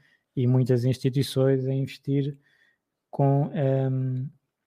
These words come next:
com poucas regras e, portanto, mais propensas a enviesamentos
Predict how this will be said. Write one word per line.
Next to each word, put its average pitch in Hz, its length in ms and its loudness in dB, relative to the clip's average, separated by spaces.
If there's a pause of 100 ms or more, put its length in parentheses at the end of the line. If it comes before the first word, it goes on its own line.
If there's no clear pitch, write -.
(1500)
com 131 160 -2
poucas 131 300 -2
regras 170 320 -2 (260)
e, 151 140 -6
portanto, 127 720 0
mais 127 420 0
propensas 135 760 2
a 139 220 6
enviesamentos 131 800 2